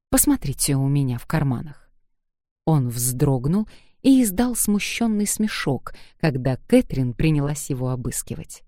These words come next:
«Нет, маленькая грабительница, не в карманах брюк». Лео сжал запястье Кэтрин, словно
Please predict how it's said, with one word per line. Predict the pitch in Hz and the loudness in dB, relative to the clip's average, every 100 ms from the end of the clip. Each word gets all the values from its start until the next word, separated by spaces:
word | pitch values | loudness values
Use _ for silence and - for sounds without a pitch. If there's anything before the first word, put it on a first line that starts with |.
| _ _ _ _ _ | _ _ _ _ _
«Нет, | 151 147 139 208 294 - - | -2 0 2 2 0 -6 -6
маленькая | 165 175 208 165 147 143 151 196 202 | -2 2 2 2 0 -2 0 0 2
грабительница, | 226 294 311 - - 139 135 135 - 143 - - | 2 4 4 2 2 0 2 0 -2 -2 -8 2
не | 190 185 | 8 8
в | - | 6
карманах | 175 165 147 156 254 339 | 2 4 4 2 0 -2
брюк». | 277 311 151 - - - - _ _ _ _ _ | 2 4 4 -2 -16 -20 -20 _ _ _ _ _
Лео | 139 143 180 165 143 | -2 0 -2 -4 -4
сжал | 127 143 143 131 | -4 -6 -6 -6
запястье | 127 147 147 156 120 - - 156 | -4 -4 -2 -2 -2 -6 -6 -8
Кэтрин, | - 190 - 127 131 - - - | -4 -4 -2 -6 -8 -10 -20 -6
словно | - 151 139 135 131 | 0 0 0 -4 -4